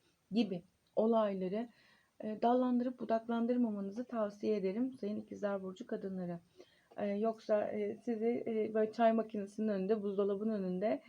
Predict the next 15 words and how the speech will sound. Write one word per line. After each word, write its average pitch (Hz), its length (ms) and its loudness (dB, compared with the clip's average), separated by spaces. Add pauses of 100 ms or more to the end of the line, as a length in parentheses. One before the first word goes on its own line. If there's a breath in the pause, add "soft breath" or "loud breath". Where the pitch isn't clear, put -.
(380 loud breath)
eee, 196 140 2
fırında 220 580 4 (300)
yemekler, 208 800 2 (120)
onlar 208 380 -2
bunlar 208 240 -4
yaparken 208 600 -4 (380 soft breath)
bulabilmemiz 214 760 2
çok 233 240 0
olasıymış. 202 680 -2
Çok, 214 320 -2
eee, 202 80 -4
muhtemel 202 680 -2
olasılıklar 196 640 -4
içerisinde 196 800 -8 (420 soft breath)
gözüktü 208 600 0